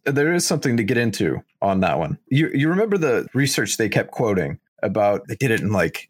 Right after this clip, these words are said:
Brazil or something like that, where they gave 'em, uh, hydroxychloroquine and,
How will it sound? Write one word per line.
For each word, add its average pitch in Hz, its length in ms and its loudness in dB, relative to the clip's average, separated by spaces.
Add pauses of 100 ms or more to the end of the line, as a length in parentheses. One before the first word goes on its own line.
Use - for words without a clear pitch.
Brazil 92 600 0
or 80 80 0
something 95 320 -2
like 87 200 0
that, 92 180 0
where 101 220 0
they 95 380 0 (220)
gave 117 220 0
'em, 104 240 2
uh, 98 260 2 (360)
hydroxychloroquine 104 1080 -2
and, 78 140 -2